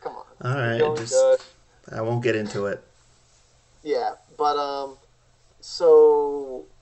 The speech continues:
Speaker 1: the people, which we don't have here right now, that won the, uh, the event were, um, the team of, uh,
Speaker 3: Wait.
Speaker 1: Jonathan Vallejo and Edwin Guzman.
Speaker 3: Guzman.
Speaker 2: Sure.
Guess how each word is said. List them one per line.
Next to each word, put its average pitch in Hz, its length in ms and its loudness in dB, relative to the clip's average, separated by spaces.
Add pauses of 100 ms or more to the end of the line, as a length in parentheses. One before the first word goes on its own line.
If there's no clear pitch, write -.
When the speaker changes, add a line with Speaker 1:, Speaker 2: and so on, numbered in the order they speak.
(760)
Speaker 1:
the - 120 0
people, 180 800 -4 (120)
which 156 160 -2
we 151 80 -6
don't 147 220 -2
have 143 260 -4
here 127 240 0
right 117 120 -2
now, 110 320 -10
that 117 300 -6
won 127 440 -2
the, 120 260 2
uh, 110 500 -8 (360)
the 117 120 -10
event 110 400 -4 (760)
were, 113 340 -2
um, 107 300 -6
the 110 80 -12
team 123 420 -6
of, 120 460 -4 (720)
uh, - 80 -6
Speaker 3:
Wait. - 160 6
Speaker 1:
Jonathan 123 320 0
Vallejo 123 760 4
and 107 720 -8 (440)
Edwin 110 280 2
Guzman. 123 320 0
Speaker 3:
Guzman. 110 260 -12
Speaker 2:
Sure. 107 720 -10